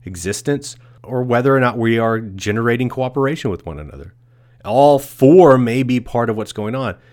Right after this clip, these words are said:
And so this is kind of the historical impact of the concept of rhetoric, is that as a tool, we can use it to accomplish these kinds of things. But as a study, we can use it to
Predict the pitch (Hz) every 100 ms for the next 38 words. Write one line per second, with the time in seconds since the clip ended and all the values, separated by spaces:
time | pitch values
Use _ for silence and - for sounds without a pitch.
0 | _ 107 117 160 202 220 202 120 101 107
1 | - - 107 113 127 127 127 98 - 104
2 | 104 90 87 - 85 82 _ - - 120
3 | 120 117 85 87 80 87 92 76 76 _
4 | _ _ _ 98 98 104 95 - 135 120
5 | 104 92 92 95 92 - 87 - 104 101
6 | - - - 80 - 78 - - 117 95
7 | 85 _ _ _ _ _ _ 117 - _
8 | _ - 110 107 101 - - 113 143 117
9 | 123 117 113 95 98 104 107 104 - -
10 | 104 95 95 95 92